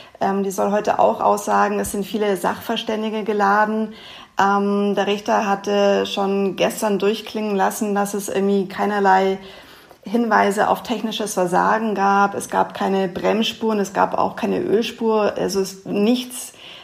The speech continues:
Ähm, Zeugen hatten auch damals, ähm, beobachtet, dass das Auto ganz plötzlich wirklich von der linken Spur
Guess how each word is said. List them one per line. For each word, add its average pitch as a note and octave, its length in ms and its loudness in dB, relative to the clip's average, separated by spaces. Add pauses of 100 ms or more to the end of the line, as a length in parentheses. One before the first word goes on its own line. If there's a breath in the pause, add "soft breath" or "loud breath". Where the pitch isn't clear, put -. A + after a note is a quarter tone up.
(140 loud breath)
Ähm, G3 520 2 (180)
Zeugen G#3 540 0
hatten G3+ 240 0
auch E3+ 140 0
damals, G#3 500 0
ähm, F#3 220 0
beobachtet, G3 640 0
dass F#3+ 140 -2
das - 180 -8
Auto G3+ 380 2
ganz G3 320 0
plötzlich G#3+ 580 -2
wirklich G3+ 320 0
von F#3+ 80 -4
der F3+ 80 4
linken A3 380 0
Spur A#3 560 2